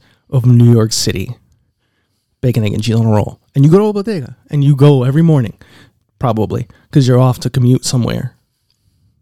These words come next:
And it is an experience. It is a very different experience than going to, like, a Subway or some other place where you just order something and just go. And you're usually in your car out here. No, you sit there,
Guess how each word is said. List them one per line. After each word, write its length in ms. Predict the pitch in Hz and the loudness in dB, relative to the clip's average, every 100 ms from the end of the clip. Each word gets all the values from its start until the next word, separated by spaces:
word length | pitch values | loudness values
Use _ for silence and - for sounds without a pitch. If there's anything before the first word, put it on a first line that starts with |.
| _ _ | _ _
And 140 | 151 | 0
it 100 | 156 | 2
is 140 | 180 170 | 2 2
an 100 | 170 | 0
experience. 800 | 170 - 156 180 156 117 - - | -2 -6 -4 -2 -2 -6 -12 -14
It 120 | - | -6
is 100 | 160 | -6
a 120 | 160 - | -6 -4
very 360 | 175 180 160 139 - | -2 0 -2 -4 -6
different 420 | 135 - - - | -6 -6 -12 -12
experience 560 | - - 151 143 120 107 | -12 -4 -2 -2 -4 -4
than 120 | 123 | -2
going 200 | 117 127 | -2 -2
to, 80 | 127 | -2
like, 180 | 117 - _ _ _ _ _ _ _ - | -4 -8 _ _ _ _ _ _ _ -10
a 40 | - | -6
Subway 680 | - 123 117 117 107 101 101 | 0 0 2 0 0 -2 -4
or 420 | - 113 110 107 | -4 -4 -4 -6
some 260 | - 131 123 | -6 -4 -2
other 180 | 113 | -4
place 520 | 110 - 117 107 - - _ _ _ _ _ _ | -8 -8 -8 -8 -12 -16 _ _ _ _ _ _
where 160 | - 120 | -12 -8
you 140 | 107 | -8
just 260 | 107 113 - | -8 -10 -8
order 240 | 123 117 | -8 -8
something 280 | 113 120 113 | -6 -6 -6
and 140 | 110 101 | -8 -10
just 140 | - - 117 | -14 -12 -6
go. 460 | 120 131 - - _ _ _ _ _ | -2 -2 -2 -10 _ _ _ _ _
And 120 | 139 | -2
you're 80 | 120 | 0
usually 320 | 113 120 123 | -2 -2 -2
in 60 | 113 | -2
your 120 | 101 | -4
car 460 | - 120 101 87 113 | -6 -4 -4 -4 -6
out 160 | 113 - | -10 -8
here. 340 | - - 135 - _ _ _ _ | -10 -8 -10 -10 _ _ _ _
No, 320 | 147 123 117 - _ _ _ | -2 -2 -4 -14 _ _ _
you 120 | 123 | -12
sit 380 | - - - - | -8 -6 -8 -4
there, 480 | 135 123 127 120 | -2 0 -2 -4